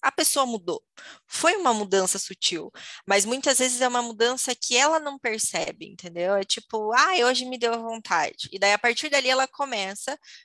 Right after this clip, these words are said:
a pintar a unha de colorido, e não só de preto e branco. É uma mudança sutil que aconteceu, não teve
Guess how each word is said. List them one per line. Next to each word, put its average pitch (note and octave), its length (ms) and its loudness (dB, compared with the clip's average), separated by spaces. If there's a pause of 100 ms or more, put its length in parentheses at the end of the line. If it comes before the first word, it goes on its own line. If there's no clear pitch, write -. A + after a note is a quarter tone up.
(120)
a - 80 0
pintar A#3 280 0
a G3 80 0
unha G3+ 180 -4
de G#3+ 80 -4
colorido, A#3+ 500 0
e - 20 -12
não E3+ 180 -8
só F#3+ 180 -4
de G3 140 -10
preto G#3 240 -8
e B3 40 -10
branco. G#3+ 420 -2 (480)
É B3 80 2
uma D4+ 140 2
mudança G3 480 2
sutil F3 420 -4
que - 100 -10
aconteceu, E3 380 -6
não E3+ 120 -8
teve A3+ 440 2